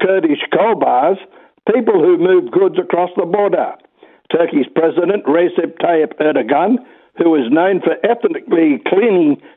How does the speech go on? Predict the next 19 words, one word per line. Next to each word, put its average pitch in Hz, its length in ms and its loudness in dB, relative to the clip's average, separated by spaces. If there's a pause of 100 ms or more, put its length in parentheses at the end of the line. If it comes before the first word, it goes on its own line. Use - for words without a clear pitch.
(100)
cleansing 165 540 -2
Kurds 185 340 0
in 151 180 0
northern 160 440 0
Syria, 165 420 2 (360)
and 143 140 -2
whose 151 220 2
army 180 400 0
carried 165 340 0
out 151 140 0
a 123 60 0
drone 185 500 -2
strike 165 400 -2 (240)
that 147 240 -4
killed 170 340 0
two - 220 0
civilians 170 500 0
on 151 220 0 (100)
Saturday 160 560 0